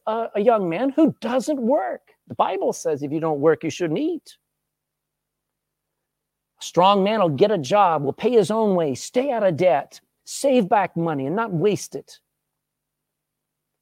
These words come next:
God honors strong men who hold on to whatever the world is trying to rob them of. And God honors gracious women. This is my message.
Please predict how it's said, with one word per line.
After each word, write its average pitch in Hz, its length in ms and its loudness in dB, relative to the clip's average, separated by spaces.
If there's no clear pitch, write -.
God 214 220 2
honors 185 340 0
strong 151 400 -4
men 113 360 -8
who 185 100 0
hold 220 200 6
on 202 200 2
to 165 60 0
whatever 208 280 4
the 180 80 2
world 190 200 6
is 143 100 -6
trying 208 280 -6
to 143 40 0
rob 156 400 -2
them 147 220 -4
of. 110 280 -8
And 143 120 -12
God 156 240 0
honors 139 480 -6
gracious 135 440 -4
women. 113 320 -12
This 185 160 -6
is 170 100 -4
my 131 120 -6
message. - 480 -14